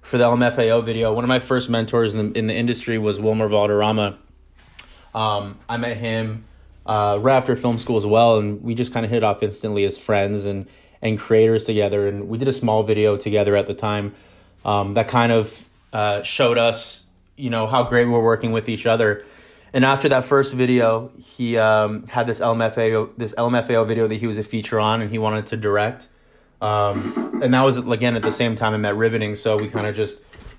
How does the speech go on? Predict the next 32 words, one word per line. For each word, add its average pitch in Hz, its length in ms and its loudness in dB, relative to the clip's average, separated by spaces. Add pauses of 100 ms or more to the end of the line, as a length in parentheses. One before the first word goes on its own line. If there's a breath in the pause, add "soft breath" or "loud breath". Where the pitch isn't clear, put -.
(260)
all 123 220 2
kinda 120 200 0
tackled 113 400 0
it 107 100 -6
together. 104 460 0 (640)
And 127 160 2
same 139 220 2
thing 139 200 0
with, 131 200 0
um, 113 540 0 (180)
with 117 320 0
Steve 120 200 0
Angelo. 117 500 2
He 117 160 -2
was 113 120 -2
just 117 140 -6
somebody 110 320 0
that 107 280 2 (360 loud breath)
I 117 100 -2
met 113 240 2
through 120 120 0
a - 20 -2
mutual 113 360 0
friend, 107 400 -2
and, 107 260 -2 (480 soft breath)
um, 101 560 0 (260)
it 131 80 -2
was 117 120 0
kinda 120 200 2
like 117 180 2
right 113 240 2
time, 110 600 -2